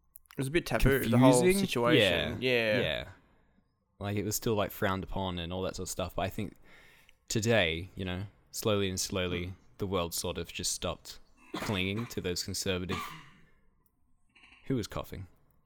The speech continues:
Speaker 1: That was me, sorry.
Speaker 2: <laughs> Those conservative
Speaker 1: Mm.
Speaker 2: strictures of, like,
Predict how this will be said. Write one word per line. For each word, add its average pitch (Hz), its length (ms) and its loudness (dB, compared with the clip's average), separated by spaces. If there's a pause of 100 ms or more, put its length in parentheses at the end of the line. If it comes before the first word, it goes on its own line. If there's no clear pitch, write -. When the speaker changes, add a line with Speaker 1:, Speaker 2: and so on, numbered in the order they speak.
(160)
Speaker 1:
That 123 140 0
was 107 120 -4
me, 65 180 -8
sorry. 73 280 -6 (720)
Speaker 2:
<laughs> 202 800 -4
Those 123 200 -2
conservative 107 540 0
Speaker 1:
Mm. - 40 -8
Speaker 2:
strictures 92 400 -4
of, 90 120 -10
like, 82 340 -8